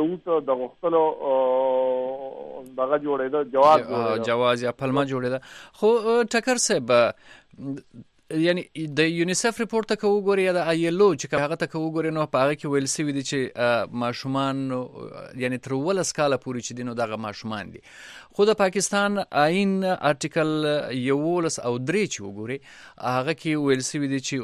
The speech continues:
Speaker 2: عمر یې تر څوارلسو کلونو پورې، یعنی دا دومره د درې کاله فرق، دا هم یو لوی فرق دی، اه، په انساني
Speaker 1: اه،
Speaker 2: ژوند کې، په دې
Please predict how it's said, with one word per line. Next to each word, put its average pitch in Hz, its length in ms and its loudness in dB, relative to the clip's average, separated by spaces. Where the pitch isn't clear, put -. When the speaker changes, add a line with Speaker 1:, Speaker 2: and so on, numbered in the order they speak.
Speaker 2:
عمر 135 160 -2
یې 135 100 0
تر 135 160 -6
څوارلسو 180 420 -2
کلونو 120 280 -6
پورې، 107 180 -10
یعنی 120 340 -6
دا 139 140 4
دومره 139 380 -4
د 113 200 -8
درې 165 140 -2
کاله 151 340 0
فرق، 120 580 -4
دا 240 120 2
هم 311 100 -6
یو 320 80 -2
لوی 269 180 -2
فرق 226 360 -2
دی، 95 160 -8
اه، 101 220 0
په 117 120 -4
انساني 113 320 -2
Speaker 1:
اه، 143 80 2
Speaker 2:
ژوند 143 260 4
کې، 131 140 -8
په 123 100 -2
دې 123 80 2